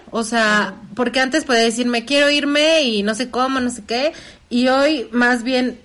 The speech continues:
Speaker 1: como que pienso en, "Quiero irme, tengo que irme, pero ¿por qué, no? O sea, ¿por qué es necesario irme, no?". Y no, y antes, el, la Gisela de antes hubiera dicho, "¿Por qué me hizo esto? Me lastimó, ¿por qué?".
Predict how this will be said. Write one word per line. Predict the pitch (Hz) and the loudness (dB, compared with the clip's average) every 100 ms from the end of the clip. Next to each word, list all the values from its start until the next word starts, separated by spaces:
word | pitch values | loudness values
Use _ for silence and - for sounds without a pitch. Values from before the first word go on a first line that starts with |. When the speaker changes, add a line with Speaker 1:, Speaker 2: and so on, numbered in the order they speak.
| 202 208 | -14 -8
Speaker 1:
como | 233 220 214 | -2 -2 -2
que | 208 | -4
pienso | 233 226 233 254 247 233 220 208 | -2 -2 -2 0 2 4 4 4
en, | 190 190 190 190 185 - - - - _ - | 2 0 -2 -4 -6 -12 -20 -20 -20 _ -8
"Quiero | 262 294 320 311 | 0 4 4 4
irme, | 277 285 302 320 196 240 | 2 2 2 2 0 -4
tengo | 277 302 302 | 0 -2 -2
que | 247 | -2
irme, | 220 233 262 285 294 | -2 -4 -4 -4 -2
pero | 233 214 202 196 | 0 2 0 0
¿por | 196 196 202 | -2 -2 -2
qué, | 269 240 | -2 -2
no? | 220 233 262 | -2 -4 -4
O | 208 | -4
sea, | 208 190 185 175 170 - _ _ _ | -2 0 0 -2 -8 -20 _ _ _
¿por | - 214 208 | -2 -2 0
qué | 262 262 | 0 0
es | 254 | 0
necesario | 254 220 202 208 208 208 | -4 -4 -4 -2 0 0
irme, | 214 220 202 185 - - - - | -2 -2 -4 -6 -12 -20 -20 -10
no?". | 214 349 - - - - - | -6 -6 -10 -20 -20 -20 -4
Y | 254 247 240 233 | 2 2 2 0
no, | 247 254 | 0 0
y | 254 | 2
antes, | 269 294 381 427 381 254 | 2 2 2 2 2 0
el, | 208 202 196 | 0 0 -2
la | 214 | -2
Gisela | 226 226 262 | -2 -2 0
de | 277 | 0
antes | 269 254 | -2 -2
hubiera | 214 220 | 2 2
dicho, | 220 220 233 | 0 -4 -6
"¿Por | 233 247 247 | -2 -4 0
qué | 277 269 | 0 2
me | 285 | 0
hizo | 302 294 | 0 0
esto? | 277 277 - 277 262 | 0 0 -2 -4 -2
Me | 247 | 0
lastimó, | 226 220 - 214 214 240 254 262 | 0 -2 -6 -6 -2 -2 0 -2
¿por | 254 240 | -4 -6
qué?". | 240 | -4